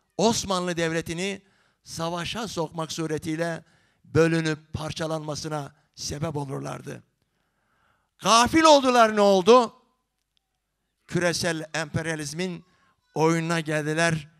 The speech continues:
Neticede yine o muhteşem devletin, devleti muazzamanın yıkılıp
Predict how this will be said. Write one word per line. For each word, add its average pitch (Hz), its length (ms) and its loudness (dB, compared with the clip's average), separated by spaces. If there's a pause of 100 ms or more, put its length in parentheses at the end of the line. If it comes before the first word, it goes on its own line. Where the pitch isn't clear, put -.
(220)
Neticede 156 760 -4 (360)
yine 147 440 -2 (800)
o 151 140 0
muhteşem 160 600 -4
devletin, 151 580 -6 (1000)
devleti 180 520 2
muazzamanın 170 840 -2 (420)
yıkılıp 151 560 -2